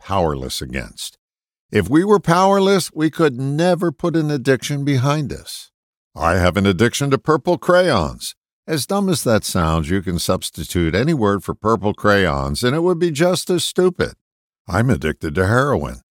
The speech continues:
just means you have taken enough heroin that your body craves more.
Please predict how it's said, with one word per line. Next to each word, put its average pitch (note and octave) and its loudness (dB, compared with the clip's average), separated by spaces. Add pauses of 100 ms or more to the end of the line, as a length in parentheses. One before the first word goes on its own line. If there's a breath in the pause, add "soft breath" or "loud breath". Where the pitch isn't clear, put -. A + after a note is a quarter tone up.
(140)
just F3 -2
means E3 0
you D3+ 2
have G#2 2
taken C#3+ -2
enough G#2 0
heroin F#2+ 2
that F#2+ 0
your F#2 2
body A2 0
craves E2+ -2
more. F#2 2